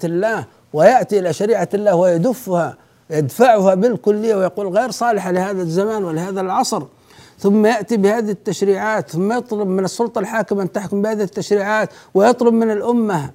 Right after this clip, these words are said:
ومن ال-، ال-، الأفراد والشعب أن يحتكموا إلى تلك التشريعات، هذا كله مخالف لدين الإسلام.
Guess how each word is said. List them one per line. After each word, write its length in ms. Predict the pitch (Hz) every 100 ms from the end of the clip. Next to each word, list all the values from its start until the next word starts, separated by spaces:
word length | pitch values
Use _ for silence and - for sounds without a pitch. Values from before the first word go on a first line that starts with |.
| -
ومن 400 | 165 170 180 175
ال-، 200 | 170 156
ال-، 260 | 147 143 156 - - - - 156 127
الأفراد 800 | 170 143 156 156 214 240 214 135 - -
والشعب 480 | 143 - 247 208 165 165
أن 100 | 170
يحتكموا 500 | - 233 202 220 196
إلى 120 | 185
تلك 240 | 240 196
التشريعات، 720 | 202 - - 208 208 233 214 - - _ -
هذا 300 | 170 143 127
كله 580 | - 185 151 139 151
مخالف 800 | 139 123 - 175 208 220 208 -
لدين 440 | 143 135 175 165 160
الإسلام. 800 | 165 - 127 123 120 117 117